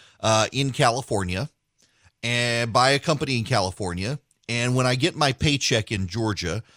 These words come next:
uh, I've got local taxes in California taken out of it, state taxes in California are taken out of it, and Georgia taxes are taken out of it, and federal taxes are taken out of it.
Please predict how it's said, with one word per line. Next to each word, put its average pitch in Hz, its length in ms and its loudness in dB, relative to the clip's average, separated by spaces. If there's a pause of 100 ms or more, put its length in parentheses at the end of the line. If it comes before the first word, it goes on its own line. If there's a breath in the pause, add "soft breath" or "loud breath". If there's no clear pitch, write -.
(220 soft breath)
uh, 107 320 2
I've 104 100 -2
got 123 180 2
local 165 400 2
taxes 156 800 -2
in 135 140 0
California 123 560 -2
taken 107 320 -4
out 82 160 -4
of 85 140 -6
it, 131 120 -8 (540 soft breath)
state - 440 -2
taxes 160 600 0
in 107 200 -4
California 95 600 -2
are 71 100 -6
taken 87 300 -6
out 80 160 -4
of 98 160 -6
it, - 180 -8
and 131 320 0
Georgia 156 380 0
taxes 90 520 -2
are 92 100 -4
taken 87 320 -6
out 78 160 -4
of 104 140 -6
it, 135 160 -6
and 143 240 -2
federal 131 340 0
taxes - 580 -8
are 98 100 -6
taken 87 280 -6
out 69 140 -12
of 67 100 -16
it. - 60 -20